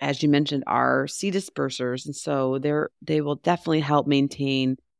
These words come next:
healthy forests wherever they live. And the other thing to keep in mind about red colobus in general is they're like an umbrella species. So the areas where the red colobus monkeys live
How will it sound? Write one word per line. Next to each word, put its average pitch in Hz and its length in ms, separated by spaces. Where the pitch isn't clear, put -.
healthy 156 360
forests - 560
wherever 147 320
they 120 160
live. - 420
And 202 80
the - 100
other 277 160
thing 254 160
to 196 60
keep 180 180
in 160 120
mind 143 220
about 131 220
red 143 180
colobus 135 520
in 139 100
general 127 420
is - 180
they're 143 200
like 139 220
an 135 160
umbrella 135 600
species. - 680
So 151 760
the - 160
areas 180 600
where 143 260
the 139 100
red 139 160
colobus 143 480
monkeys 131 380
live 247 480